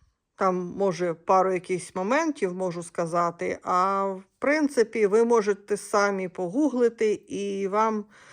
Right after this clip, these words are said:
це такий сорт, е, не дивний, не рідкісний. І вам все розкаже інтернет. Єдине, чомусь от я не згодна, е, пишуть, е, що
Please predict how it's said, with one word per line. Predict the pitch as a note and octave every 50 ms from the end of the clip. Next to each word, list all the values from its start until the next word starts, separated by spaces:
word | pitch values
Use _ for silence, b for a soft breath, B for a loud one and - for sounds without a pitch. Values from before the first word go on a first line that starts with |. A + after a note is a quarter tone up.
| B B B
це | B - A3+
такий | A3+ A3 G#3+ - A3+ G3+
сорт, | - - A3+ G#3 G3+ - - -
е, | D3+ F#3 G3 G3
не | G3 G3 F#3+
дивний, | F#3+ F3 B3 D4 D#4+ D#4 C#4+ C4+ C4 B3+ B3 B3 B3 A#3
не | G3 F#3 F#3
рідкісний. | G3 C4 C#4+ C#4+ - - C4+ - - - - B3 A#3 A#3+ A#3+ A#3 - b b b b b b b b b b b b -
І | - F#3
вам | F#3+ A3 A3+ A#3 A#3+ A#3
все | A3+ - - G#3 G3+ G#3 G#3 G#3+ G#3 b b b b b b b b b b b b b b b b b b b b b b b -
розкаже | - F3+ F#3+ F3 - - - E3+ E3 E3 D#3 D#3 E3+ E3 D#3 E3
інтернет. | F3 F#3 F3+ E3 F3+ F3 E3+ E3 E3 F3 E3+ D#3+ D#3+ - - _ _ _ _ _ _ _ _ _ _ _ _ _ _ _ _ _ _ _ _ _ _ _ _ _ _ _ _ _ _ _ _ _ _ _ _ _ _ _ _ _ _ _ _ b b b b b b b b _ -
Єдине, | G#3+ A3 D4+ D4+ D4 C#4
чомусь | C#4 - D4+ C4 C4+ B3+ - C#4
от | B3 A#3
я | C4 B3
не | B3 B3+ A#3
згодна, | A3 G#3+ C4 D4+ D#4+ D4 B3 A#3+ A#3+ A#3 A3+ A3+ - -
е, | F#3 G#3+ A3
пишуть, | A3 A3 C4+ B3+ B3 - - B3+ A#3+ - - A3
е, | G#3 G#3+ G#3+ A3
що | G#3 - - A#3 A3+ A3 G#3+ G3+